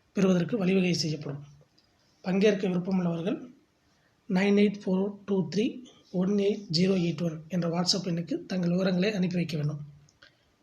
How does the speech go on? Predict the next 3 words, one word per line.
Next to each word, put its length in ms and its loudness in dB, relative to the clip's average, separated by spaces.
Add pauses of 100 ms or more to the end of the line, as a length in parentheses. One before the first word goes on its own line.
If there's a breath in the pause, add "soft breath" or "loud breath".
(400)
பாடக்குறிப்புகளை 840 0 (240)
தமிழ்நாடு 500 4
கேரியர் 600 0